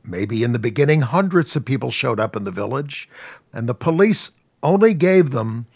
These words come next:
half of Sixth Avenue. So there was traffic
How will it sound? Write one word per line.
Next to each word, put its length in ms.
half 440
of 160
Sixth 400
Avenue. 500
So 180
there 120
was 180
traffic 560